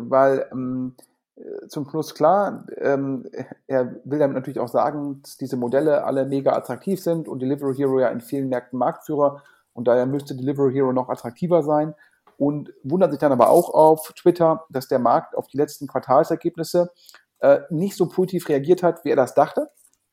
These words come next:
Und ich glaube, es hat, äh, zwei, drei Gründe. Grund Nummer eins,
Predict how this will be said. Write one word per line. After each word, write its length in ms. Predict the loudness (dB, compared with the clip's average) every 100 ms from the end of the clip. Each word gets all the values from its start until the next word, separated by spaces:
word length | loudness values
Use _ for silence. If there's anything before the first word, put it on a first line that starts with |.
| _ _ _ _ -18 -2
Und 280 | 0 0
ich 100 | -4
glaube, 240 | 2 2 2
es 80 | -2
hat, 160 | -6
äh, 240 | -4 -4 -4
zwei, 220 | 2 4
drei 140 | 4
Gründe. 420 | 2 0 -2 -4 _ _ _ _ _ _
Grund 200 | -4 -2
Nummer 280 | 0 4 4
eins, 440 | 4 0 -6 -16